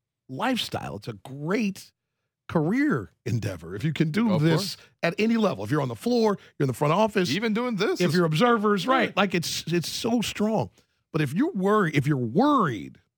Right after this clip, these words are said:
Speaker 1: 'cause it all comes, right? But if
Speaker 2: Mm-hmm.
Speaker 1: you're worried about money, if you're worried about minutes, and you're worried about the marquee, it's just not the place for you. That doesn't make Will bad,
Speaker 2: Mm.
Speaker 1: right?
Speaker 2: Mm.
Speaker 1: It's just,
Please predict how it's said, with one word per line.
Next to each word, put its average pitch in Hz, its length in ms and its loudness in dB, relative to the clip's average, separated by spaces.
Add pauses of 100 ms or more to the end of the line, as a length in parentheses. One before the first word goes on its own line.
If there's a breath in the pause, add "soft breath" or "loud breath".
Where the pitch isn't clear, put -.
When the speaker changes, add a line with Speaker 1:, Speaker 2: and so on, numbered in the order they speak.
(240)
Speaker 1:
'cause 110 120 -4
it 147 60 2
all 175 160 0
comes, 98 400 -4
right? 123 220 -4
But 127 100 -2
if 110 80 0
Speaker 2:
Mm-hmm. 120 120 -4
Speaker 1:
you're 101 140 -12
worried 202 300 2
about 110 260 -2
money, 50 260 -20 (840)
if 120 160 -6
you're 113 100 -4
worried 156 420 2
about 117 260 -2
minutes, - 560 -18 (560)
and 107 100 -6
you're 101 120 -4
worried 147 340 2
about 151 200 0
the 143 60 0
marquee, 131 520 -2 (420)
it's - 180 0
just - 340 0
not 185 220 2
the 160 80 0
place 359 320 -4
for - 140 -6
you. 73 160 -6 (300 soft breath)
That 240 180 0
doesn't 185 280 2
make 170 220 -2
Will 214 200 2
bad, 185 360 -2 (220)
Speaker 2:
Mm. 107 320 -6
Speaker 1:
right? 170 280 -2 (120)
Speaker 2:
Mm. 101 320 -8 (240)
Speaker 1:
It's 147 160 0
just, 147 420 -2